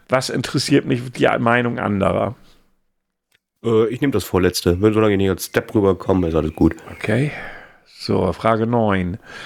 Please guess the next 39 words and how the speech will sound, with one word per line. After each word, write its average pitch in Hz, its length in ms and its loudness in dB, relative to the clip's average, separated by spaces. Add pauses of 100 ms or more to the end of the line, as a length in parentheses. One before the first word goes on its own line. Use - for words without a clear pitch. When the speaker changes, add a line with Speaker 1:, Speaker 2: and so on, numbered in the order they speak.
(400)
Speaker 1:
Hast, - 500 0
Speaker 2:
Hm. - 80 -4
Speaker 1:
hast - 260 -2
du - 80 2
als - 340 0
Kind 170 360 0
gerne 120 400 0
Wolken 131 340 0
beobachtet 110 520 0
und 123 60 -4
Figuren 131 480 0
in 107 120 -4
ihnen 101 220 -4
gesucht? 101 520 0 (140)
Wer 110 240 2
hat 127 140 -4
das 117 160 0
nicht 131 200 -2
gerne 165 260 2
gemacht? 165 480 -2 (520)
Ab 131 160 2
und 131 100 -2
zu 123 180 -4
kam 117 260 2
das 107 200 2
vor, 160 460 0
dafür 120 320 2
hatte 117 160 0
ich 110 120 -2
keine 113 240 2
Zeit, 131 440 0 (100)
ich 110 160 -2
fand 110 200 0
das 104 160 0
langweilig. 87 680 0 (800)
Speaker 2:
Ja, 220 60 -2
das 220 140 4
Erste. 180 360 0 (380)
Speaker 1:
Okay. 101 580 -8